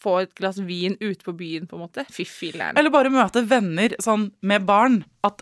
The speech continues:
Speaker 2: det er barn fra
Speaker 1: Ja,
Speaker 2: ulike
Speaker 1: at de kan
Speaker 2: kohorter som ikke går
Speaker 1: leke
Speaker 2: på samme
Speaker 1: fritt.
Speaker 2: skole. At vi kan sitte og grille ute, og de kan, eh, ikke sant,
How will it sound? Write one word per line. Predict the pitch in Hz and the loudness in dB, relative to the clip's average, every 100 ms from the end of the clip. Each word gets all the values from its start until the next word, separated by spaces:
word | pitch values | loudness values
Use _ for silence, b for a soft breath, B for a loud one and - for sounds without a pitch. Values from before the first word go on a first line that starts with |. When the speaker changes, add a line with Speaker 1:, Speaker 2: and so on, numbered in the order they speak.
| - | -6
Speaker 2:
det | 156 196 196 | -4 0 4
er | 208 202 | 6 4
barn | 196 196 196 | 4 4 4
fra | 196 - | 2 2
Speaker 1:
Ja, | 302 320 | 4 4
Speaker 2:
ulike | |
Speaker 1:
at | - 269 | 2 -2
de | 214 | 0
kan | 311 | 0
Speaker 2:
kohorter | 311 320 | 0 2
som | 277 | 4
ikke | 208 | 4
går | 190 | 4
Speaker 1:
leke | 180 | 4
Speaker 2:
på | 202 | 2
samme | 190 | 0
Speaker 1:
fritt. | 190 | 0
Speaker 2:
skole. | 208 196 202 B B 220 | -2 -2 -2 B B -2
At | |
vi | 214 | 2
kan | 233 | 2
sitte | 233 247 - | 0 -2 -4
og | 202 | -2
grille | 226 220 165 170 | 0 -2 -2 -4
ute, | 202 165 - - 185 170 b b b | -4 -6 -6 0 2 0 b b b
og | 196 190 | 0 0
de | 190 | 0
kan, | 202 190 190 185 | 2 2 0 -2
eh, | 180 175 170 | -4 -4 -4
ikke | 170 | -6
sant, | 208 180 | -6 -8